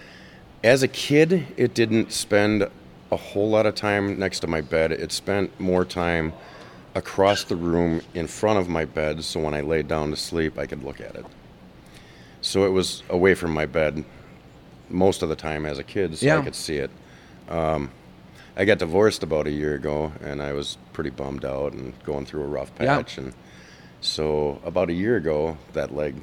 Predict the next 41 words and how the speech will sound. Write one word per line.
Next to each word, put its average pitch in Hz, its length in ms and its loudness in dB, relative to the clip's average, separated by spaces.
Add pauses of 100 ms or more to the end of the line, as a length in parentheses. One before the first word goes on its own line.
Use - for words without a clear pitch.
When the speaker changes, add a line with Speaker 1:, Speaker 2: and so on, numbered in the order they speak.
(140)
Speaker 1:
spent - 340 -6
some 78 140 -10
time 76 260 -6
next 76 220 -6
to 64 80 -12
my 71 100 -6
bed. 67 300 -6 (560)
But, 69 340 -6
uh, 69 220 -8 (1080)
other 87 200 4
than 80 180 0
that, 80 200 2
it 71 80 -10
doesn't 73 260 -2
usually 73 380 -4
spend 67 300 -6
time 65 240 -8
next 62 220 -6
to - 80 -2
my 196 60 4
Speaker 2:
<laughs> - 40 2
Yeah, 294 180 6
Speaker 1:
bed. 262 160 -2
But 233 100 10
I 147 120 12
am, 151 200 8
Speaker 2:
yeah, 262 80 12
it's 233 120 2
a, 233 200 -2
yeah. 220 200 8 (120)
Speaker 1:
I 104 60 6
am 107 160 8
very 117 300 10
sentimental 104 520 6
about 92 140 4
Speaker 2:
Yes, 233 260 6
Speaker 1:
a 98 40 6
lot 90 240 8
of 170 60 6
Speaker 2:
yeah. 196 200 6
Speaker 1:
things. - 280 -6